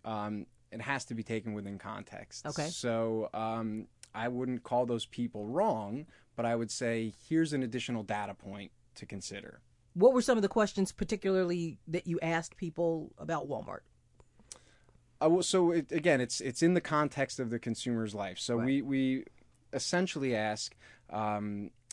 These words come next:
Speaker 1: if the brand helps them feel safe and secure. That's the, the, the short version of the question.
Speaker 2: Okay.
Speaker 1: So, and that's, it's,
Speaker 2: And
Speaker 1: it's
Speaker 2: they
Speaker 1: a pretty,
Speaker 2: said yes.
Speaker 1: it's a pretty straightforward measure, yeah.
Speaker 2: And they gave the, the reason because?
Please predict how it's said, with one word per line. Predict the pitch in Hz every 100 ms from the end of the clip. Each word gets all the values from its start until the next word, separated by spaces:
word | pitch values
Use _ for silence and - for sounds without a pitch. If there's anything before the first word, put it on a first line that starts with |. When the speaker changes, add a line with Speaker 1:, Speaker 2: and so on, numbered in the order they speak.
| - -
Speaker 1:
if | 127 -
the | 127
brand | 113 131 139 131
helps | - 127 127 -
them | 117 117 113 110 110 104 _ _ _ -
feel | 117 113 110
safe | 101 110 104 -
and | 95
secure. | 98 - 95 - - _
That's | 104 107 -
the, | 110 101 98
the, | 101 98 113
the | 104
short | - 107 95
version | 98 98 101 101
of | -
the |
question. | - 98 104 - 110
Speaker 2:
Okay. | 135 - - - _ -
Speaker 1:
So, | - 104 101
and | 117
that's, | 127 151 - -
it's, | 156 160 170
Speaker 2:
And | 175
Speaker 1:
it's | 170
Speaker 2:
they | -
Speaker 1:
a |
pretty, | 170
Speaker 2:
said |
yes. | 226 -
Speaker 1:
it's |
a |
pretty | 214 220
straightforward | 190 202 196 190 180 170
measure, | 175 107 101
yeah. | 107 113 110
Speaker 2:
And | 196
they | 175
gave | 160 175 160
the, | 151 160
the | 147 151
reason | 170 165 160
because? | 143 139 165 151 170 -